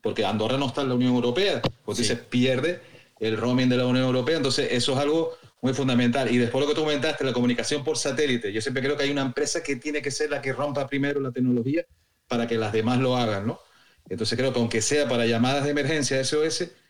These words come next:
Speaker 1: ya es un punto de partida para que también se pongan pilas en el internet satelital, que, sabes, todavía no está preparada la infraestructura para ello, pero que es necesario, ¿no? Y es necesario para eso, ¿no? Y si eso va a salvar vidas,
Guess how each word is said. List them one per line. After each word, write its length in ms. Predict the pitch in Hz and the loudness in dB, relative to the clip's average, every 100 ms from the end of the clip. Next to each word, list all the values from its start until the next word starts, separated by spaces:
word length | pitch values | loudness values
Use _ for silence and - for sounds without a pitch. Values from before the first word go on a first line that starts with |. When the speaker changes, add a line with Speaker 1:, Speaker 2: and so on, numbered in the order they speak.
| _ _ - | _ _ -8
Speaker 1:
ya 380 | 110 143 151 | 0 2 2
es 260 | 156 165 135 | 2 2 0
un 180 | 143 139 | -2 -2
punto 280 | 151 147 147 | -2 0 0
de 100 | 143 | 0
partida 520 | 135 135 151 180 196 - _ _ _ | -4 -4 -4 -4 -6 -14 _ _ _
para 220 | 123 120 | -4 -2
que 140 | 117 117 | -2 -2
también 360 | - 110 123 123 | -2 0 0 0
se 260 | 135 135 | 0 0
pongan 340 | 120 131 135 120 | 0 0 0 0
pilas 360 | 139 143 147 | 0 0 0
en 80 | 139 | 2
el 80 | 123 | 2
internet 320 | 113 110 120 | 2 0 -2
satelital, 560 | 131 131 127 131 151 - | 0 -2 -2 0 0 -2
que, 100 | 113 113 | -4 -4
sabes, 240 | 135 117 | -4 -4
todavía 280 | 107 104 123 | -4 -2 -2
no 60 | |
está 140 | 131 135 | -2 -2
preparada 360 | 135 131 135 | -2 0 0
la 60 | 135 | 0
infraestructura 720 | 127 127 117 127 120 151 131 | -2 -6 -6 -8 -2 -2 0
para 240 | 127 131 | 0 0
ello, 220 | 160 165 175 _ _ - - _ _ _ | 0 0 -2 _ _ -20 -20 _ _ _
pero 360 | 139 139 160 160 | 0 2 2 2
que 180 | 117 | 2
es 80 | 117 | 2
necesario, 540 | 120 120 120 110 98 95 | 2 2 -2 -2 -4 -4
¿no? 80 | |
Y 60 | 113 | -4
es 60 | 107 | -2
necesario 380 | 104 - - | -2 -2 -2
para 180 | 117 98 | -2 -2
eso, 160 | 104 98 | -2 -4
¿no? 80 | 104 | -8
Y 80 | - - | -12 -10
si 160 | - | -6
eso 160 | 113 117 | -2 0
va 60 | 117 | 0
a 20 | |
salvar 320 | 120 117 113 | 0 2 2
vidas, 380 | 123 151 170 | 2 2 0